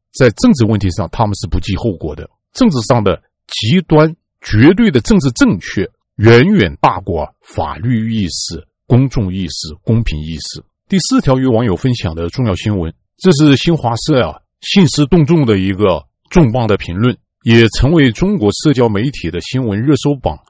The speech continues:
排名前列的一个热门新闻。新华社这个报道的标题就是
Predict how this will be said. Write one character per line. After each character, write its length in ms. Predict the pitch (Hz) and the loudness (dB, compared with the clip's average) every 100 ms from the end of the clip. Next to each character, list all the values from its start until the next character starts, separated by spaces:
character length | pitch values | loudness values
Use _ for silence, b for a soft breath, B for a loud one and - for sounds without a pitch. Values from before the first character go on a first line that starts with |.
| _ - | _ -2
排 180 | 117 | 0
名 100 | 123 117 | 2 0
前 260 | - 98 | -2 -2
列 140 | 139 196 | 2 2
的 80 | 107 | 2
一 80 | |
个 180 | 87 90 - - | 0 -2 -4 -2
热 180 | 160 170 | 2 2
门 120 | 90 | 2
新 240 | - 104 | -4 -4
闻。 160 | 87 73 _ _ | -4 -8 _ _
新 220 | - 220 196 | -4 0 2
华 160 | 147 | 2
社 180 | 160 247 | 2 4
这 120 | 123 139 | 4 2
个 80 | |
报 160 | 117 127 | 2 2
道 100 | 113 | 2
的 100 | 98 | 0
标 280 | - 165 185 | 0 2 2
题 160 | - | -2
就 140 | 92 98 | -4 -4
是 240 | - 82 | -4 -10